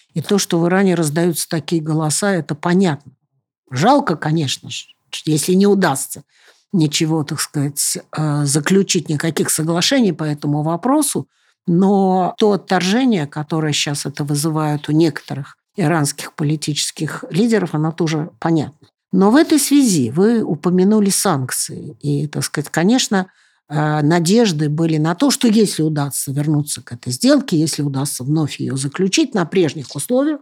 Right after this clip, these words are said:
при этом, то это будет означать и снятие санкций с Ирана, или хотя бы существенное снятие санкций.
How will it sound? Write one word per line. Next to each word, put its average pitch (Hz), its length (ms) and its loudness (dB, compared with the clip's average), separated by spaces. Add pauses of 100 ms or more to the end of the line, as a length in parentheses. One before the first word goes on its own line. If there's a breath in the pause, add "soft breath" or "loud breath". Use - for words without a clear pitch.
(120)
при 226 180 4
этом, 226 400 0 (460)
то 226 480 4 (100)
это 269 240 2
будет 226 320 2
означать 202 580 0
и 196 40 -2
снятие 180 560 -2
санкций 165 480 -2
с - 140 -8
Ирана, 135 320 -6
или 214 100 0
хотя 165 300 -2
бы 160 240 -2
существенное 151 1000 -2 (160)
снятие 131 480 -4
санкций. - 540 -6